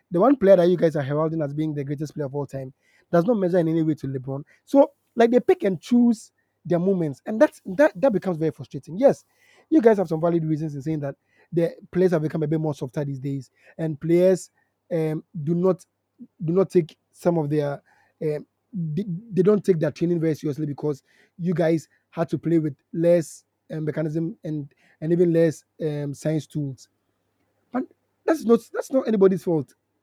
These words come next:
That's not anybody's fault. You, you lived in an era and you had to make do what you had to make do.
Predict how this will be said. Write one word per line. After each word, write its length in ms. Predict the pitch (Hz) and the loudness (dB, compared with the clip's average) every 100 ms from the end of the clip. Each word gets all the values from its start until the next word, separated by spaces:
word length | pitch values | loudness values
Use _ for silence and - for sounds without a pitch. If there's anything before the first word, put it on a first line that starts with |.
| _ _ _ _ _ 277 285 | _ _ _ _ _ -20 -4
That's 240 | 302 - | -4 0
not 100 | 233 | 0
anybody's 380 | 220 190 185 156 | 2 4 2 0
fault. 220 | 165 156 | -2 -2
You, 260 | 202 202 220 | -2 -2 -2
you 120 | 196 214 | 0 2
lived 160 | 294 | 2
in 100 | 190 | 2
an 60 | 180 | 2
era 280 | 196 190 - _ - | 4 4 0 _ -6
and 80 | 180 | 2
you 60 | |
had 80 | 226 | 2
to 80 | 190 | 4
make 160 | 185 165 | 2 4
do 100 | 175 | 2
what 220 | 170 160 | 2 2
you 80 | 160 | 0
had 80 | |
to 80 | 156 | -4
make 180 | 151 143 | -8 -6
do. 180 | 143 | -10